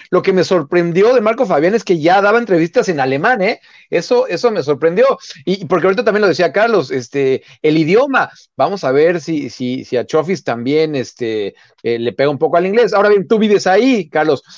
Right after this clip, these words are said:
Eh, a mí me da la impresión de que aunque no hables inglés, no tienes problema, ¿no?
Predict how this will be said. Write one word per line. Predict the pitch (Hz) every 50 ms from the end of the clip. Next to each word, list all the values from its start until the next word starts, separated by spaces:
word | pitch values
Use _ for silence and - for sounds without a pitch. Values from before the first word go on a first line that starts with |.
| - _ _
Eh, | - 143 151 143 139 139 135 135 143 175 180 165 135 131 135 147 _ _ _ _ 214 185 165 156 156 160
a | 156 165
mí | 202
me | 226
da | 226 220
la | 208 220
impresión | 214 180 208 190 170 143 - 202 196 202 185
de | 190 160
que | 131 175
aunque | 165 160 151 131 - 170
no | 165 170 185 190
hables | 202 196 196 202 196 - -
inglés, | 170 160 165 180 202 226 240 - _ _ - _ _ _
no | - 143 160 165 -
tienes | - 156 135
problema, | - - 135 147 170 170 147 120 113 123
¿no? | 147 180 190